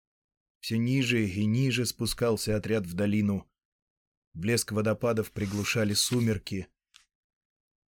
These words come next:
Весь этот день воины спускались вниз вдоль ручья.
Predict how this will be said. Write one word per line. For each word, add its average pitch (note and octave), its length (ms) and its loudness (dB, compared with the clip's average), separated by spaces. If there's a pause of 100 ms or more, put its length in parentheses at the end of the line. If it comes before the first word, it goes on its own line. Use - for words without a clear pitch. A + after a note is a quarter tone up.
(300)
Весь A#2+ 240 -2
этот A#2+ 300 0
день B2 460 0 (100)
воины B2 460 0
спускались A2+ 680 -2
вниз A#2 340 0
вдоль F#2+ 320 0
ручья. G#2+ 600 0